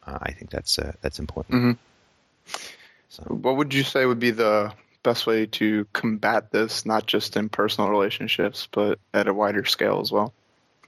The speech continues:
Speaker 1: Well, you know, if you're looking for a needle in a haystack, you better get a metal detector, right? Which
Speaker 2: Yeah.
Speaker 1: means that you better exercise your values as quickly as possible and as deeply as possible,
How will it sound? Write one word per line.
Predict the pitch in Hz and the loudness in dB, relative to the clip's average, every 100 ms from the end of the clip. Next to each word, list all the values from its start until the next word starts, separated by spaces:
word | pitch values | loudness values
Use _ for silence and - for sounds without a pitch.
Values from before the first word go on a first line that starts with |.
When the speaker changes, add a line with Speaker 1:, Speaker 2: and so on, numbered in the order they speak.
| _ _ _ _ - - - - | _ _ _ _ -18 -14 -14 -6
Speaker 1:
Well, | - 175 143 | -2 0 0
you | 143 | 0
know, | 113 107 | 2 0
if | 117 | 0
you're | 110 98 95 | 0 2 2
looking | 98 117 104 | 0 0 -2
for | - | 0
a | 87 | 0
needle | 92 87 | 0 0
in | 82 | -2
a | 78 | -2
haystack, | 90 - 82 85 - | -2 -2 -2 -4 -2
you | 82 | -2
better | 82 82 | 0 -2
get | 82 | -2
a | 80 | -2
metal | 90 98 | 0 0
detector, | 85 - 78 - | -2 -2 -4 -4
right? | - 90 101 _ _ _ _ _ - | -4 -4 -6 _ _ _ _ _ -6
Which | 95 - | -4 -2
Speaker 2:
Yeah. | 107 | -2
Speaker 1:
means | 104 - | -2 -4
that | 85 80 - | -4 -2 -4
you | 87 87 | -4 -4
better | 85 82 | -2 -2
exercise | - 90 90 - 85 - | -4 -4 -4 -2 -2 -2
your | 85 | -2
values | 78 78 80 78 - | -2 -2 -2 -2 -2
as | - 82 | -2 -4
quickly | - 95 82 80 | -4 -4 -2 -2
as | - | -2
possible | 80 80 - 98 101 | -4 -2 -2 -2 -4
and | 85 76 | -4 -4
as | 78 | -4
deeply | - 90 87 | -4 -2 -2
as | 87 | -2
possible, | - 82 - - 113 | -2 -2 -2 -2 -4